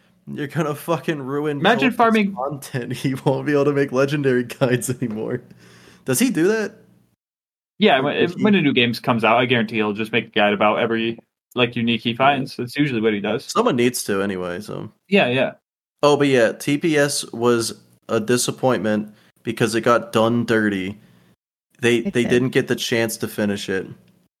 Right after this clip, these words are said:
Speaker 1: And it's so
Speaker 3: Yes.
Speaker 1: disappointing because, like, the groundwork was solid.
Speaker 2: Mm-hmm.
Speaker 1: It just had nowhere to go.
Speaker 2: Great
Speaker 1: Or, like,
Speaker 2: vault
Speaker 1: it had,
Speaker 2: hunter.
Speaker 1: it,
Speaker 2: Best in the
Speaker 1: it had,
Speaker 2: series.
Speaker 1: it had plenty to go. It just didn't go there because two K Australia went
Speaker 3: Shut
Speaker 1: under
Speaker 3: down.
Speaker 1: and they
Speaker 3: Yeah.
Speaker 1: didn't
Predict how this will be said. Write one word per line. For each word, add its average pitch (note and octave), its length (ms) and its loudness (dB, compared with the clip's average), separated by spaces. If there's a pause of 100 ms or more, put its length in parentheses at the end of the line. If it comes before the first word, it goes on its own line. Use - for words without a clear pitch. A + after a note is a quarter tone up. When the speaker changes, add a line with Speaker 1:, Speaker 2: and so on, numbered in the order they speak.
(100)
Speaker 1:
And D3 140 0
it's - 100 -4
so C3 100 2
Speaker 3:
Yes. A#2 80 2
Speaker 1:
disappointing A#2 600 0
because, G#2+ 400 -2
like, G#2 240 -2 (180)
the G#2 240 -2
groundwork C3 960 0 (460)
was A2+ 320 0
solid. C#3+ 720 2 (1000)
Speaker 2:
Mm-hmm. C3+ 360 -6 (240)
Speaker 1:
It B2+ 160 0
just C3+ 280 -2
had C3 200 0
nowhere C3 280 2
to C3+ 100 -2
go. B2+ 480 -4 (280)
Speaker 2:
Great C3+ 340 0
Speaker 1:
Or, C#3 100 4
like, C#3 220 2
Speaker 2:
vault - 20 -2
Speaker 1:
it D3 60 -2
had, C#3 100 0
Speaker 2:
hunter. G3+ 200 0
Speaker 1:
it, C#3+ 180 -6
Speaker 2:
Best C#3+ 280 0
in C#3 140 0
the B2+ 200 -4 (140)
Speaker 1:
it E3+ 120 0
had, G3 320 4
Speaker 2:
series. G#2+ 280 -4
Speaker 1:
it E3 120 4
had G3 280 2
plenty F3 400 2
to - 160 -4
go. B2+ 380 2
It A2+ 80 0
just A2+ 240 -6
didn't A#2+ 240 -2
go A#2 200 0
there G2+ 260 -2
because G#2 500 -8
two A2 220 -10
K G#2+ 200 -4
Australia G2 600 -4
went G2+ 340 -10
Speaker 3:
Shut G2 100 -4
Speaker 1:
under F#2 120 -6
Speaker 3:
down. - 200 -6
Speaker 1:
and F#2 140 -10
they F2 60 -6
Speaker 3:
Yeah. - 180 -2
Speaker 1:
didn't - 160 -14